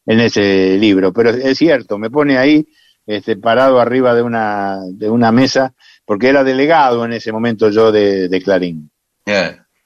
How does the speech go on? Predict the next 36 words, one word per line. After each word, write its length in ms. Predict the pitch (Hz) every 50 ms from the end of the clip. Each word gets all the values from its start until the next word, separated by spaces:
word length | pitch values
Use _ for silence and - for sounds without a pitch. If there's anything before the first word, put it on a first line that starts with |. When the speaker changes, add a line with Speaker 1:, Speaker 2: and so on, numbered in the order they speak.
| _ _ _ _
Speaker 1:
Y 200 | - 160 156 151
el 140 | 143 143 147
Mundial 280 | 151 151 156 180 202
del 120 | 202 - 175
ochenta 340 | 165 151 - 156 156 151 156
y 40 | 139
seis, 200 | - 196 220 180
bueno, 520 | 160 165 165 151 135 123 123 123 127 127 -
este, 460 | 127 120 110 104 - - 110 110 107
otra 840 | 110 123 127 117 120 117 113 110 104 101 95 95 90 87 85 85 - _ _ _ _ _ _ _ _
experiencia 680 | 113 117 117 - 127 127 135 147 151 147 135 127 123
distinta, 500 | 117 117 113 - 147 160 160 156 175 165
pero 180 | 151 131 117 107
también, 800 | 92 110 110 110 127 131 123 117 107 104 101 98 92 90 92 - _ _ _ _ _
también 360 | - 117 113 120 131 135 135 117
fascinante. 800 | - 107 95 - 107 113 156 160 139 113 104 101 92 - -
A 40 | -
mí 120 | 170 240
me, 100 | 240 202
eh, 920 | 175 170 - 156 151 - - - - - _ _ - 131 127 139 - 143 143
eh, 40 | 135
siempre 300 | - - 214 202 196 185
cuento 260 | 180 196 196 185 190
que 60 | 165
me 120 | 156 151 143
pasa 340 | - _ - 190 - - 175
una 140 | 170 165
cosa 200 | 160 185 170 170
muy 180 | 165 165 170 160
rara 280 | 165 190 190 175 165 151
con, 300 | 147 139 139 139 139 139
con 200 | - 131 127 147
ese 200 | 165 - 165 156
Mundial, 340 | 151 147 147 165 185 185
es 100 | 180 -
que 220 | - - 139 139